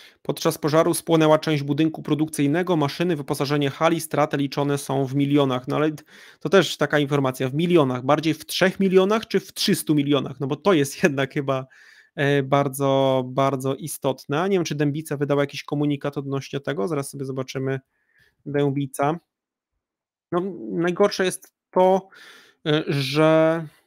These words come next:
mm, że nie jesteśmy w stanie określić, jak duże w tym momencie są straty. Widzę, że nie ma żadnego komunikatu. E, zakład, no, na pewno był ubezpieczony. Pytanie,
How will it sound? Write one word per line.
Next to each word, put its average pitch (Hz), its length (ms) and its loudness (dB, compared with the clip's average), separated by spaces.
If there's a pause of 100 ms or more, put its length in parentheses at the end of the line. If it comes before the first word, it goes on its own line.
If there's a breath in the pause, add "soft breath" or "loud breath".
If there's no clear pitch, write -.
(140)
mm, 147 640 -4
że 156 220 0
nie 175 100 2
jesteśmy 165 420 -2
w - 40 -10
stanie 156 640 2
określić, - 760 -2
jak 165 240 2
duże 160 300 2
w 156 80 -10
tym 165 120 2
momencie 151 320 0
są 151 140 -4
straty. 156 300 -4
Widzę, 156 220 -4
że 147 100 -2
nie 147 100 2
ma 139 80 2
żadnego 135 320 -4
komunikatu. 139 760 0 (340 soft breath)
E, 147 140 4
zakład, 208 340 2
no, 190 120 2
na 190 100 0
pewno 202 240 0
był 202 180 2
ubezpieczony. 185 760 2 (400)
Pytanie, 185 600 2